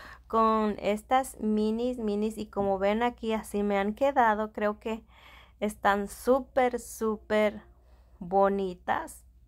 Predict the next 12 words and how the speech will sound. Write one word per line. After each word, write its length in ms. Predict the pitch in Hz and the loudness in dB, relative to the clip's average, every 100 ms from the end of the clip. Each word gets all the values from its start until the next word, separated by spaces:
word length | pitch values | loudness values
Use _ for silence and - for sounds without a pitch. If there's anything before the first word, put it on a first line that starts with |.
| - - - - - | -20 -20 -20 -20 -10
Vean 400 | 190 208 208 202 | -2 0 0 -2
qué 300 | 190 190 208 | -4 -4 -4
chulada 1200 | - 320 320 302 240 208 202 226 240 233 240 240 | -6 -4 -2 2 4 6 6 6 4 2 0 -4
de 480 | 202 202 226 247 247 | -6 -6 -2 -2 -4
mini 760 | 208 220 226 240 240 240 240 233 | -4 -4 -2 0 0 2 0 0
macetas. 880 | 226 220 208 - 196 185 - 170 - | 2 2 2 0 0 0 -4 -6 -6
A 280 | - 196 190 | -2 0 0
esto 340 | 196 - 220 | -2 -6 -4
yo 220 | 220 208 208 | -2 -2 0
le 220 | 214 208 | 0 0
llamo 640 | 196 196 196 202 202 208 - - | 2 2 2 0 -2 -6 -12 -4
belleza. 800 | 208 196 190 196 196 190 196 190 | 0 0 2 0 0 -2 -6 -6